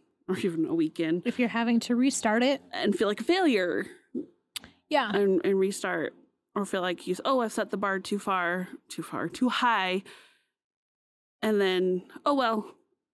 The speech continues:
Speaker 1: mm, we're done for the year." And it's not even
Speaker 2: Yeah,
Speaker 1: February.
Speaker 2: I have to wait. I have to wait until the next year.
Speaker 1: Yeah.
Speaker 2: Yeah, it's not.
Speaker 1: So, like, you know, New Year's resolutions versus just
Speaker 2: Goals.
Speaker 1: goal check-in, you know, type of thing.
Speaker 2: Well, and goals and
Speaker 1: periodically.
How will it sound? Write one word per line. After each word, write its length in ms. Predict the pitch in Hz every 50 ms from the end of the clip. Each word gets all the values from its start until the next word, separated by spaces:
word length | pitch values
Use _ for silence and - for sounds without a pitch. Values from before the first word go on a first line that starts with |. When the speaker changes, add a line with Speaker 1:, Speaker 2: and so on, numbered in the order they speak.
| _ _ _ _ _ _ _ - 233
Speaker 1:
mm, 220 | 220 226 233 233
we're 100 | 226 226
done 180 | 208 208 196 208
for 100 | 202 196
the 100 | 196 190
year." 300 | 190 185 180 180 185 185 - -
And 100 | 214 208
it's 420 | 196 185 185 175 175 - - -
not 160 | 190 185 175 175
even 100 | 175 190
Speaker 2:
Yeah, 200 | 226 220 196 202
Speaker 1:
February. 60 | 208
Speaker 2:
I 20 | -
have 100 | 170 170
to 80 | - 247
wait. 220 | 226 226 202 - 233 202
I 20 |
have 180 | 233 220 196 -
to 100 | - 220
wait 160 | 208 190 180
until 240 | 190 196 - 202 208
the 80 | 208 202
next 260 | 196 190 190 - -
year. 160 | 185 185 180 - - - - _ -
Speaker 1:
Yeah. 160 | - 170 131 -
Speaker 2:
Yeah, 200 | 240 240 233 220
it's 160 | 214 214 - 254
not. 240 | 240 226 214 220
Speaker 1:
So, 240 | - - 247 233 226
like, 260 | 220 214 196 165 -
you 200 | - 76 - 214
know, 160 | 220 214 190 190
New 140 | 196 220
Year's 220 | 254 262 269 254 240
resolutions 640 | 240 226 226 233 220 220 220 - - 226 208 -
versus 600 | 202 202 202 196 196 - 190 180 175 175 180 - -
just 520 | - - 185 180 - - - - - - _ _ _ _ _ _ _ _ _ _ _
Speaker 2:
Goals. 140 | - 147 170
Speaker 1:
goal 200 | 208 226 220 214
check-in, 800 | 208 - - 208 190 - - 196 196 190 196 196 190 180 196 190
you 100 | 190 185
know, 100 | 185 175
type 240 | 170 - 185 170 -
of 120 | 185 180 -
thing. 260 | - 180 175 175 180
Speaker 2:
Well, 160 | 240 226 180
and 160 | 208 233 220
goals 300 | 233 262 285 320 294 -
and 80 | 262 247
Speaker 1:
periodically. 680 | 233 202 185 160 156 160 - - 185 117 110 185 208